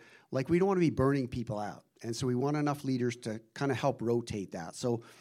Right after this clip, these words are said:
uh, we have two people that lead on each night.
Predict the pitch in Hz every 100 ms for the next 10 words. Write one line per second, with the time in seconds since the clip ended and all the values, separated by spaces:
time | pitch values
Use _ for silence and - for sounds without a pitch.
0 | - - 113 107 131 160 156 - 175 170
1 | 170 170 151 139 104 120 139 147 139 123
2 | 123 120 - 127 151 - 117 110 190